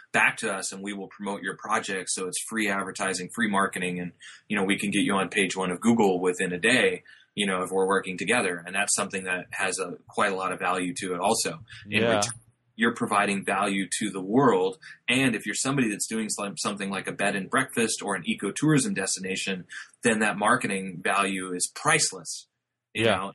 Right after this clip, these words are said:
Speaker 1: So we're enrolling people in the same process of sharing. Share what it is that you're doing. There's people solving these sustainability problems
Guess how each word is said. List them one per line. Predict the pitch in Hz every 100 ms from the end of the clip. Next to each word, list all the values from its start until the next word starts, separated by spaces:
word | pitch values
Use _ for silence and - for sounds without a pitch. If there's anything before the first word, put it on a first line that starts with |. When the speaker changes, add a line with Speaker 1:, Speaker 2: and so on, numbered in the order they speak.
| _
Speaker 1:
So | - 117
we're | 110 123
enrolling | 113 110 120 139 135 120
people | 120 110 107
in |
the | 101
same | - 117 139
process | 131 117 117 - 101 82 - - - - -
of | 98
sharing. | - - 117 113 98 151 _ _ _ -
Share | - 127 131 151
what | 156
it | 143
is | 131
that | 127
you're | 120 113
doing. | 113 98
There's | 101
people | - 156 170 180 -
solving | 135 139 151 147
these | 131 123 -
sustainability | - 123 113 123 117
problems | - 240 240 214 202 -